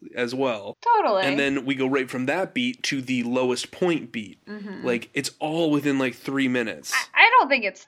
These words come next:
Speaker 2: three minutes.
Speaker 1: Like, five minutes between, like, the death of,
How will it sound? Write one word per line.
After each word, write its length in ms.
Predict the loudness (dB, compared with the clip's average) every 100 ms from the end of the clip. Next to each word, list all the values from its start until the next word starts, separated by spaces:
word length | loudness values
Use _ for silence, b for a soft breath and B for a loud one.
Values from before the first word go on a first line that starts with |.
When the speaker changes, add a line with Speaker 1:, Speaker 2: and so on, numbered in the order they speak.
| -14
Speaker 2:
three 240 | -10 -8
minutes. 480 | -2 -2 -2 -4 -6
Speaker 1:
Like, 100 | -10
five 540 | -10 -4 -2 0 0
minutes 320 | 0 0 -2 -6
between, 720 | -6 -4 -4 -4 -4 -6 -10 _ -10
like, 180 | -8 -6
the 80 | -8
death 420 | -4 -2 -2 -2
of, 400 | -4 -4 -12